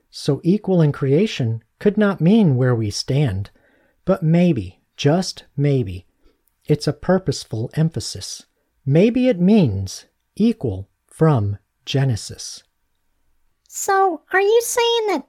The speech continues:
Speaker 2: this is one of the reasons it is vital for people to do their own independent research and not just believe what they are told to believe about history?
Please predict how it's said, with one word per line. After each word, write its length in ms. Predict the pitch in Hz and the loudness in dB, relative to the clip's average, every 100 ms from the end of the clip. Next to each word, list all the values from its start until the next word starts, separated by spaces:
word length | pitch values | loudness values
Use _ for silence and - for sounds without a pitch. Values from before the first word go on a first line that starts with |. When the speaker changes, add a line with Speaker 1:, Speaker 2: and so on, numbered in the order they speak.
| _ | _
Speaker 2:
this 240 | 269 349 - | 0 0 0
is 220 | 302 - | -2 -2
one 200 | 285 320 | -2 0
of 100 | 359 | 2
the 120 | 277 | 2
reasons 600 | 240 247 294 294 349 330 | 2 0 0 -2 -2 -2
it 100 | 277 | 0
is 140 | 226 180 | -2 -4
vital 600 | 160 226 269 349 381 381 | -4 -2 0 0 -2 -4
for 160 | - 277 | -4 -2
people 380 | 294 339 320 | 0 -2 -2
to 100 | 254 | -2
do 340 | 185 160 247 311 | -4 -2 0 2
their 200 | 294 233 | 0 2
own 240 | 262 320 | 2 0
independent 720 | 220 277 330 - 277 285 233 | 0 0 -2 0 0 2 0
research 680 | 180 247 - 381 415 403 - - - _ _ _ | 0 -2 0 -2 -2 -4 -16 -20 -20 _ _ _
and 200 | 285 262 - - | -2 -2 -2 -2
not 340 | 247 349 403 | 0 0 -4
just 320 | - 359 - | -4 -4 -2
believe 500 | - 233 214 247 330 349 | -2 0 0 0 -2 -2
what 200 | 262 269 | -4 -2
they 180 | 302 269 | 0 0
are 80 | 214 | 0
told 420 | - 226 247 277 | -2 0 2 0
to 60 | |
believe 400 | 277 294 302 349 | 0 0 2 0
about 320 | 370 277 196 - | -2 -2 -2 -2
history? 460 | - 262 - 427 | 0 0 0 -2